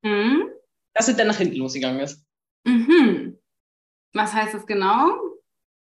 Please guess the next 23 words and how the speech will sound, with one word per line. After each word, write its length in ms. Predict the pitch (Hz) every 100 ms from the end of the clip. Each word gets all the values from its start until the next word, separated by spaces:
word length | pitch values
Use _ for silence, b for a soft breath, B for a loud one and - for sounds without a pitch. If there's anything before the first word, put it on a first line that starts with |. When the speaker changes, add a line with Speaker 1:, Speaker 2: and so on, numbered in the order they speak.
| _ _ _ _ _ _ _ _ - B B B B B B _ _ _ _ _ b b _
Speaker 2:
Also 200 | 190 196
die, 240 | 202 240 247
die 420 | 220 220 160 - 208
ich 200 | 202 -
gerne 240 | 190 190
hätte, 360 | 185 185 - 359 403 415
da 140 | 254 233
bin 160 | 233
ich 160 | 262 254
schon 220 | 254 370
relativ 480 | 254 247 247 220 -
offen. 300 | - - 349 508 466 _ _ _ _ _ _ _
Und 280 | - 180 202
das 220 | 196 196
läuft 360 | 175 196 202 -
ja 120 | 202 196
trotzdem 560 | - 233 - - 269
dann 240 | 196 160 147
irgend-, 300 | 160 160 -
also 220 | - 170
das 300 | 170 170 -
ist 280 | 170 - -
dann 540 | 165 156 151 147 -